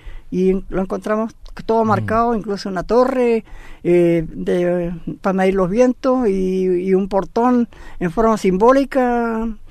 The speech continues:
Speaker 1: para no, para que no entre nadie. O sea, se hacen las
Speaker 2: Mm.
Speaker 1: torres, cierran
Speaker 2: <laughs>
Speaker 1: el, y no entra nadie por allá, y eso es la entrada, una de las entradas al Parque Nacional. Y, y ahí me acerqué al gobernador de Castro y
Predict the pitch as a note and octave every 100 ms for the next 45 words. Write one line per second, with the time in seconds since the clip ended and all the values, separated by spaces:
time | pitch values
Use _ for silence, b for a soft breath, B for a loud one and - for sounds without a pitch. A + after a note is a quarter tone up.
0 | B B - G3 G3 F#3+ F#3+ G#3+ A3 G#3
1 | G3 - G3 G#3 G#3+ B3 C4+ E4 A#3 E3
2 | B3 A3 A#3 G#3+ A3+ A3 G#3 C#4 C4 B3+
3 | B3 C#4 B3 A#3 G3+ A3 G#3+ G#3 - B2
4 | F#3+ G#3 A#3+ A#3+ B3+ D4+ D#4 C#4+ C4+ D3+
5 | C3 E3+ G3 A3+ A#3 A#3 A3 B B G3
6 | G3+ G3+ F#3+ G#3+ A3 A3 G#3+ G#3 G3+ B
7 | - A3 A#3 G#3+ G3+ F#3+ A3 A3+ - A#3
8 | A3 G#3+ G3+ F#3+ F3 - B B B B
9 | B B - E3 E3+ E3 E3 D#3+ C#3 -
10 | E3+ F3 A#3 D4+ - G#3 G3 G#3+ G3+ F#3+
11 | F3+ E3+ F3+ F3+ G3 G3+ G3+ A#3+ - C4+
12 | A3+ G3+ F#3